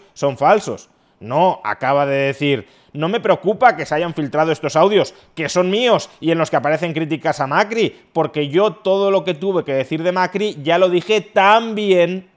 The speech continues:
en público". Y aquí aparece ahora Patricia Bullrich aferrándose al argumento original de Juntos por el Cambio respecto a estos audios,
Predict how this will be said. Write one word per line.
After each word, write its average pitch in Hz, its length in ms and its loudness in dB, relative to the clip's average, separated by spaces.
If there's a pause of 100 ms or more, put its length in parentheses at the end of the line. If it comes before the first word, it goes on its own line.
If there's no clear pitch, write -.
(140)
en 143 220 -8
público". 113 680 -10 (380)
Y 104 80 -12
aquí 101 220 -8
aparece 127 400 -4
ahora 131 280 0
Patricia 131 440 -4
Bullrich 170 520 0 (160)
aferrándose 151 680 -2
al 180 100 2
argumento 143 600 -2
original 147 640 -4
de 156 100 -2
Juntos 131 380 -10
por 143 140 -4
el 147 120 -2
Cambio 165 420 0 (220)
respecto 143 520 -4
a 170 40 0
estos 131 240 -6
audios, 185 400 0